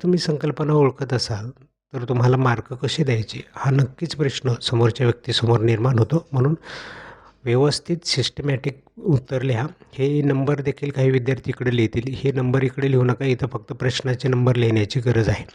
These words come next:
आणि इथं तुम्हाला विशेष पाहायला मिळेल, पहा, त्या वर्षी अशा नंबरचे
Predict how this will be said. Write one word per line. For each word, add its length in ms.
आणि 140
इथं 220
तुम्हाला 240
विशेष 420
पाहायला 400
मिळेल, 240
पहा, 260
त्या 120
वर्षी 540
अशा 320
नंबरचे 840